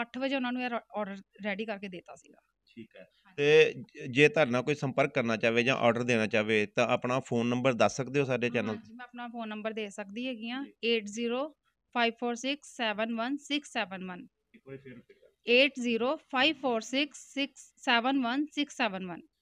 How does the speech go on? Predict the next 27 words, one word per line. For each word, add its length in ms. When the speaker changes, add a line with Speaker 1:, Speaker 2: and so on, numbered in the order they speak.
Speaker 2:
ਜੀ 100
ਬਿਲਕੁਲ, 340
ਤੁਸੀਂ 240
ਦੇਖਿਆ 320
ਕਿ 240
ਇਸ 340
ਪਰਿਵਾਰ 520
ਨੇ 280
ਉੱਦਮ 280
ਕੀਤਾ 320
ਤੇ 240
ਆਪਣੇ 500
ਹਥਿਆਰ 360
ਨਹੀਂ 120
ਸੁੱਟੇ 260
ਤੇ 160
ਕਾਰੋਬਾਰ 520
ਸ਼ੁਰੂ 240
ਕੀਤਾ, 400
ਉਹ 100
ਵੀ 100
ਆਪਣੀ 400
ਨੂੰਹ 220
ਦੇ 80
ਕਹਿਣ 280
ਤੇ। 200
ਤਾਂ 240